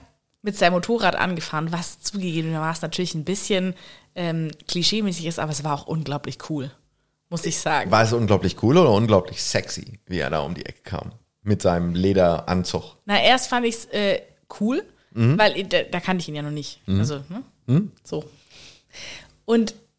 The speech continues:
Speaker 1: dann kam der, und dann haben wir uns halt unterhalten und der war einfach auch, finde ich, mega witzig.
Speaker 2: Mhm.
Speaker 1: So. Und es war aber gleich schon so eine Spannung zwischen uns.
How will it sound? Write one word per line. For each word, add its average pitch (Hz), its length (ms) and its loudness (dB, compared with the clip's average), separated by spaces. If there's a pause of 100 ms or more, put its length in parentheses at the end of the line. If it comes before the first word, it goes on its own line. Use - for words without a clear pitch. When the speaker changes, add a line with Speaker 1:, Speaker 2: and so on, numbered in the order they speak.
(240)
Speaker 1:
dann 196 200 2
kam 220 280 0
der, 202 380 4 (440)
und 196 60 -4
dann 196 100 0
haben 214 60 0
wir 208 40 2
uns 190 100 0
halt 170 100 -2
unterhalten 165 640 -2
und 226 120 0
der 208 120 2
war - 100 0
einfach - 220 -4
auch, - 200 -8 (280)
finde 190 220 -2
ich, 170 60 0
mega 196 420 4
witzig. 202 420 -4 (260)
Speaker 2:
Mhm. 104 280 2
Speaker 1:
So. 302 340 -2 (640)
Und 226 140 2
es 233 160 2
war 240 120 6
aber 233 160 4
gleich 233 240 2
schon 214 180 0
so 220 80 -2
eine 214 120 0
Spannung 208 420 -2
zwischen - 300 -6
uns. - 360 -14